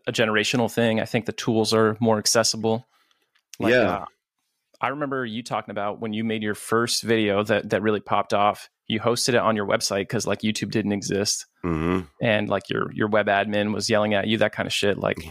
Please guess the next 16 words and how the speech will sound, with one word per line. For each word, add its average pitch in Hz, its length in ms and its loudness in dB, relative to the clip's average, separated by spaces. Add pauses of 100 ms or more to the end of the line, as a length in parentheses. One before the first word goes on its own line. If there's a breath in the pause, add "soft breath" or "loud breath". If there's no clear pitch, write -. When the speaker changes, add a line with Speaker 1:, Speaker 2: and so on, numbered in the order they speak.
(160)
Speaker 2:
<laughs> - 1000 -6
Yeah, 110 160 4
so 110 160 0
we 113 120 4
had 117 120 6
a, 92 160 6
um, 82 360 0 (1600)
that 98 140 4
was 107 120 0
with 101 140 0
the, 90 220 0
uh, 82 180 0
Technoverse, 85 920 -4 (100)
um, 76 480 -4 (260)
Nagafin 87 640 -2 (260)
video. 76 500 -6